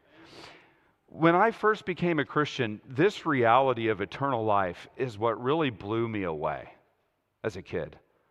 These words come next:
That my relationship with God will go on forever and ever and ever and ever, and it's never ending.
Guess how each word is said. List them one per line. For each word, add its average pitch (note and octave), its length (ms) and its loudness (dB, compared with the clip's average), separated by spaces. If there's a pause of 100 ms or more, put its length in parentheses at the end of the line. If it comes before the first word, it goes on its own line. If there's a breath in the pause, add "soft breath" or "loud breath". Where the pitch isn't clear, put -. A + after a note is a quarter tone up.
(340)
That C3+ 200 2
my B2+ 500 0
relationship A#2+ 1120 -2
with F#2+ 280 -6
God D2+ 440 -4 (260)
will B2+ 160 -2
go A2 340 -2
on F2 320 -4 (200 soft breath)
forever A2+ 640 -4 (300 soft breath)
and E2+ 180 -12
ever B2+ 400 -6 (280 soft breath)
and F2 180 -10
ever A#2+ 440 -4 (280)
and G2+ 120 -6
ever, F2 380 -4
and G2+ 100 -6
it's F2+ 200 -10
never G2 320 -2
ending. D#2 320 -10